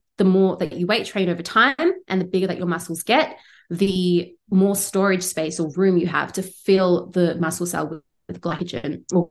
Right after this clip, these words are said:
glucose, okay? So, um, weight lift and also have most of your carbs in and around your training when you're most sensitive to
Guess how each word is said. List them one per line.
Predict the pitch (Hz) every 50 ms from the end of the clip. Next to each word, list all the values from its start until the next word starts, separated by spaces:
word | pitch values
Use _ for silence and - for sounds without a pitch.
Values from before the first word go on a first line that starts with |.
| -
glucose, | - 190 175 165 - - - - -
okay? | - - 170 165 175 196
So, | - - 180 170 175 175 175 - - - - - - -
um, | 175 170 170 170 165 160 156 - - _ -
weight | 175 202 202 - - -
lift | 233 247 262 277 269 - - - -
and | 214 214 240
also | 269 277 262 - 247 247
have | 208 175 220 208 208 202 190
most | 202 202 196 202 208 196 - -
of | 180
your | 185 180
carbs | 180 - - 175 170 175 175 - -
in | - 208
and | 202 190
around | 175 175 170 170 170
your | 170 170
training | - - 165 160 165 196 240 233
when | 196 190
you're | 180 175
most | 170 170 170 170 175 175 -
sensitive | - 160 175 175 - 180 180 180 180
to | - - 180 -